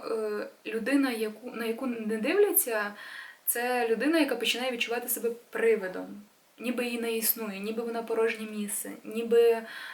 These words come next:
навколо вона недостатньо значима, щоб бути видимою, недостатньо, недостатньо вона щось зробила для того, щоб бути поміченою. Так само аналогічно в стосунках.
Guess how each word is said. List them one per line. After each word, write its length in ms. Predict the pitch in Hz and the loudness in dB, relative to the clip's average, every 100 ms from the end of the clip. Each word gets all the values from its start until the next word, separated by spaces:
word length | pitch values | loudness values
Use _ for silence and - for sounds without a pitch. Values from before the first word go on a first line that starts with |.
| - | -10
навколо 600 | 214 214 - 277 302 277 | -6 -6 2 6 8 6
вона 360 | 214 220 240 240 | 4 0 0 0
недостатньо 640 | 233 240 - 285 277 254 | 0 0 2 2 0 -2
значима, 540 | 226 277 320 294 247 240 | 0 4 4 2 0 0
щоб 180 | 240 | -2
бути 240 | 208 254 233 | -2 -2 0
видимою, 640 | 233 262 226 208 190 185 | 2 2 2 -2 -6 -10
недостатньо, 680 | 208 214 220 - 269 277 254 233 | -6 -4 -2 -2 -2 -2 -4 -12
недостатньо 600 | 220 220 226 - 285 285 262 | -6 -4 -2 -2 -2 0 -2
вона 220 | 233 240 | -2 -4
щось 300 | - 247 220 | -2 -4 -2
зробила 540 | 226 208 226 302 269 | -2 2 2 4 2
для 160 | 202 208 | 2 -2
того, 220 | 226 233 | 0 0
щоб 220 | 233 208 | -2 -6
бути 360 | 202 277 277 247 - - - - | -6 -2 0 0 -2 -10 -12 -10
поміченою. 760 | 226 214 233 240 226 196 185 196 - _ _ _ _ _ _ - - _ _ | -6 -4 0 0 -2 -4 -10 -14 -18 _ _ _ _ _ _ -20 -20 _ _
Так 200 | - 320 | 2 2
само 260 | - 269 262 | 6 4 4
аналогічно 500 | 220 214 226 233 233 | 2 0 -2 -2 -4
в 40 | |
стосунках. 580 | 226 233 226 208 202 - | -4 -4 -2 -4 -10 -12